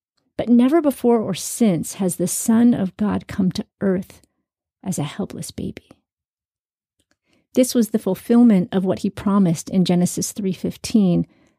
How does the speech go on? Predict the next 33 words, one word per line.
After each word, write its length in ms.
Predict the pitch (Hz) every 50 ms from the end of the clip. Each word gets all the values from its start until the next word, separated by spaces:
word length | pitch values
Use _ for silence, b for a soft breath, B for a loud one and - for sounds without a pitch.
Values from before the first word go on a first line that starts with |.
| b
after 280 | - 165 160 - - 165
the 100 | 160 156
fall. 520 | - - 185 170 160 - 185 190 - _ _ _ _ _ _ _ _ _ _ _ _ _ _ _ _ _
"He 180 | _ - - 208
shall 260 | - - - 185 180
bruise 500 | 165 170 190 208 214 202 196 185 175 -
your 100 | 165 160
head." 460 | 151 - - 190 170 160 - - - - _ _ _ _ _ _ _ _ _ _ _ _ _ _ _ _ _ _ _
When 220 | - 226 233 233
sin 320 | 220 - - 285 294 294 262
entered 340 | - 240 247 240 247 226 190
the 80 | 208
world, 320 | 185 202 214 214 208 175 -
God 300 | - 202 214 240 240 240
promised 560 | - - 214 202 202 190 190 190 - - - -
Adam 340 | 202 185 180 190 208 214 214
and 120 | 208 -
Eve 280 | - 175 170 165 165 160
that 120 | 165 160
a 60 | 165
Savior 560 | 160 - - - 180 180 202 196 220 226 233 226
would 160 | 226 214 -
come 460 | - - 165 156 151 156 165 180 - _ _ _ _ _ _ _ _ _
that 120 | - 170
is 100 | 165 151
more 200 | 165 160 170 185
powerful 440 | - - 196 165 165 175 - - 175
than 160 | 175 170 175
Satan. 480 | 160 - - - 175 - 196 180 196 196 _ _ _ _ _ _ _ _ _ _ _ _ _ _ _ _ _ _ _ _ _ _ _ _ _ _ _
The 140 | - 208 - - -
ultimate 460 | 208 214 226 - - 247 220 190 -
fulfillment 580 | - 175 160 - - 160 156 156 156 165 - b b b b b b b
was 220 | 190 185 175 -